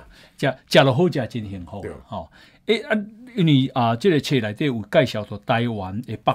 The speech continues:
Speaker 1: 部、中部、南部甲东部嘛，吼。那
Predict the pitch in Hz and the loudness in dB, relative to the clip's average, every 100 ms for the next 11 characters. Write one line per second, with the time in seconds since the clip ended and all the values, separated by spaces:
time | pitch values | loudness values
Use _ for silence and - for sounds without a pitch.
0 | - - 113 104 127 110 107 110 110 110 | -4 -4 -4 -2 -4 -2 -4 -4 -4 -4
1 | 110 107 110 110 131 - 104 101 - 98 | -4 -4 -4 -4 -6 -6 -8 -8 -10 -10
2 | 92 92 87 107 95 - - - - 196 | -10 -12 -10 -10 -10 -14 -20 -16 0 4
3 | 180 | 6